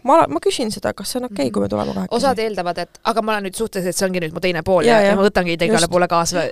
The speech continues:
Speaker 2: siis ma olen ka alati olnud, aga
Speaker 1: Jaa.
Speaker 2: mina ei tunne teda.
Speaker 1: Mhm.
Speaker 2: Võib-olla, või noh, on niisuguseid
Speaker 1: Jah,
Speaker 2: olukordi olnud,
Speaker 1: just.
Speaker 2: et
Speaker 1: Minul on pulmas sa-, sama loogika.
Speaker 2: Mhm.
Speaker 1: Et, äh, lihtsalt, äh, mul on seal, äh, sõpru kutsutud paaridena, kui ma seda teist inimest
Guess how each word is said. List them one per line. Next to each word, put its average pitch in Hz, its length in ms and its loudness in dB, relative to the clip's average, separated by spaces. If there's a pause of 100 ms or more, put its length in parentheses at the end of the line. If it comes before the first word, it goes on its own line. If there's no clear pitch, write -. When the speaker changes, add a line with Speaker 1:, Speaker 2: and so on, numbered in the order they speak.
Speaker 2:
siis 202 80 -4
ma 240 80 2
olen 240 100 4
ka 247 60 4
alati 214 220 4
olnud, 190 140 0 (140)
aga 233 160 -14
Speaker 1:
Jaa. 240 140 -4
Speaker 2:
mina 196 160 -12
ei 196 100 -18
tunne 214 240 -14
teda. - 300 -14 (120)
Speaker 1:
Mhm. 294 280 -8 (160)
Speaker 2:
Võib-olla, 214 340 -2
või 233 120 6
noh, 247 120 4
on 277 80 2
niisuguseid 240 240 0
Speaker 1:
Jah, 220 80 4
Speaker 2:
olukordi 185 300 2
olnud, - 180 0
Speaker 1:
just. - 100 -10
Speaker 2:
et - 400 -20
Speaker 1:
Minul 320 200 0
on 254 100 4
pulmas 277 400 0
sa-, 220 320 2
sama 254 220 -2
loogika. 220 400 -6 (180)
Speaker 2:
Mhm. 208 260 -10 (360)
Speaker 1:
Et, - 300 -6
äh, 202 120 2
lihtsalt, - 540 -4
äh, 202 200 4 (520)
mul 254 140 4
on 330 180 6
seal, 247 200 6 (140)
äh, 214 240 6
sõpru 269 320 0
kutsutud - 440 -4
paaridena, 233 520 2
kui 220 140 -4
ma 208 120 -2
seda 196 640 0
teist 233 280 -2
inimest 208 380 -4